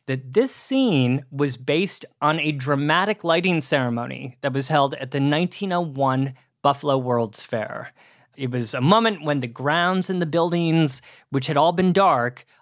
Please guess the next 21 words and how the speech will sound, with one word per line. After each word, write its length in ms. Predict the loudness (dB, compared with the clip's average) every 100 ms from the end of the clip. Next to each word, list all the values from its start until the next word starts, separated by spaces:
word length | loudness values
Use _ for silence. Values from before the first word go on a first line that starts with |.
| _ _
all 340 | 0 0 -2 -10
suddenly 640 | -20 -6 -2 0 0 0 0
lit 220 | 0 0
up 180 | 0 -2
at 100 | -8
the 80 | -4
same 280 | 0 0
time, 440 | 2 2 2 0 -4 -10 _ _ _
leaving 500 | -2 0 2 2 2
the 80 | -2
public 480 | -2 -4 0 -2 -2
standing 440 | -6 -2 0 0
there 180 | 0 -2
just 380 | -6 -10 -10 -12
speechless, 1080 | -10 -8 -6 -2 -2 -2 -6 -10 -10 -12 -12 _ _ _
followed, 760 | 0 4 6 4 2 -4 -16 -20 _ -16
of 120 | -10
course, 220 | -8 -4
by 140 | -2 0
wild 600 | -2 0 2 4 2 -2
applause. 800 | -4 0 0 -2 -10 -14 -18